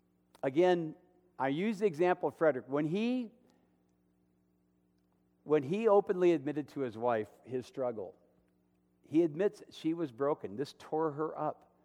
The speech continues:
But you heard the letter. The open confession has changed their lives. It is changing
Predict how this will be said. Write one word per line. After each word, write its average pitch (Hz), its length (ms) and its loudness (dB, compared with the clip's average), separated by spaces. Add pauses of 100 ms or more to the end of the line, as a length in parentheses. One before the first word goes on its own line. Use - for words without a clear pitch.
(540)
But 147 180 -4
you 226 80 -2
heard 185 360 -6
the 147 80 0
letter. 160 360 -8 (1700)
The 170 180 0
open 220 360 4
confession 196 600 0
has 160 440 -2
changed 226 760 -2 (100)
their 190 280 2
lives. 170 640 -2 (920)
It 196 140 8
is 196 240 4 (120)
changing 208 880 0